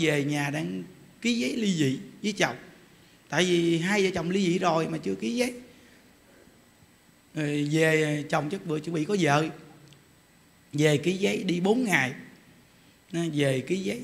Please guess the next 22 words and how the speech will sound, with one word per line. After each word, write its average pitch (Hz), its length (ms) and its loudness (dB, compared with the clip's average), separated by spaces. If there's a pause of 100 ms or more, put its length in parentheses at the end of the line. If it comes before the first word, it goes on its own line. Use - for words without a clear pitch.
(480)
À, 143 300 -4
xong 180 260 -2
rồi 143 260 -8 (680)
đứa 214 140 6
con 202 280 4
ở 170 60 0
đó 214 180 -2
theo 202 160 -2
ba 196 280 2
nó. 202 100 -8 (840)
Sushi. 240 580 2 (1400)
Giờ, 175 400 0
bây 185 100 -2
giờ 185 120 6
nó 214 120 0
cũng 220 160 -2
lớn 269 200 2
lớn 285 220 2
nha, 226 300 2 (160)
nhỏ 175 300 -4
dễ 202 120 2
thương. 208 220 2